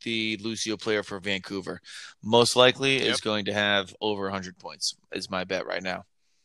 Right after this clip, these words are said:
Speaker 2: Yep. Yep. Don't forget about those Lucios who haven't played in a while. They're definitely gonna put up some points. High floor players. Lucio supports.
Speaker 1: We're both big Lucio fans also, we know.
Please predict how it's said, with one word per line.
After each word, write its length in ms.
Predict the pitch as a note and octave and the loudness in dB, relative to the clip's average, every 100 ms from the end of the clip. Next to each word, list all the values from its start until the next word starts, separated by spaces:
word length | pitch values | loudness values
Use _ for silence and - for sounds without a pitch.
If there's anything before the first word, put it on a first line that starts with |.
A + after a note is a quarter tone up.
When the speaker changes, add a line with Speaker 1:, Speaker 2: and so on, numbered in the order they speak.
| _ _ _ _ _ - - | _ _ _ _ _ -20 -18
Speaker 2:
Yep. 460 | G#2 G2 G#2 C3+ - - - - - | -14 -10 -8 -8 -10 -16 -14 -14 -4
Yep. 200 | C3+ F3 - | 0 0 -2
Don't 200 | C#3+ D#3+ | -4 -2
forget 320 | - F3+ F#3 | -2 2 2
about 280 | E3 E3 D#3 | 6 4 4
those 200 | D#3 C3+ | 0 -4
Lucios 720 | C#3+ D3 D3+ C#3+ C#3 C3 - - _ | -4 -4 -2 -2 -4 -6 -10 -14 _
who 60 | B2 | -2
haven't 280 | B2 B2+ A#2+ | -2 -4 -4
played 260 | A#2 F2+ | -2 -2
in 60 | - | -4
a 80 | D2 | -8
while. 360 | C#2 C#2 - - - | -6 -6 -8 -14 -6
They're 120 | A2+ | -6
definitely 540 | A2+ B2 B2 C3 B2+ | -2 -4 -4 -8 -6
gonna 160 | A#2 A2 | -6 -6
put 180 | - A2+ | -8 -8
up 100 | - | -6
some 140 | - | -8
points. 480 | - - - - - - _ - - - _ _ - _ _ _ - - | -10 -18 -6 -6 -6 -12 _ -20 -20 -20 _ _ -20 _ _ _ -20 4
High 200 | B2+ C3+ | 6 6
floor 360 | - C3+ C3 B2+ | 4 -4 -2 -4
players. 440 | B2+ A#2 G2+ G2+ | -2 -2 -2 -6
Lucio 480 | A2+ C3+ - C#3+ C3+ | -10 -8 -6 -4 -4
supports. 840 | C3 - - - B2+ B2+ - - - - _ - - | -4 -8 -10 -6 -6 -4 -6 -6 -10 -16 _ -12 -4
Speaker 1:
We're 140 | B2 | 0
both 240 | A#2+ A#2 - | 6 6 6
big 160 | G#2+ | 0
Lucio 440 | G2 F#2 - G2 F#2 | 0 0 2 0 0
fans 460 | - F#2+ F#2 F#2 | -2 0 0 0
also, 440 | F#2 F#2 - F#2+ F#2 | 0 0 0 -2 -2
we 100 | G2 | -4
know. 220 | G2 F#2 | -4 -6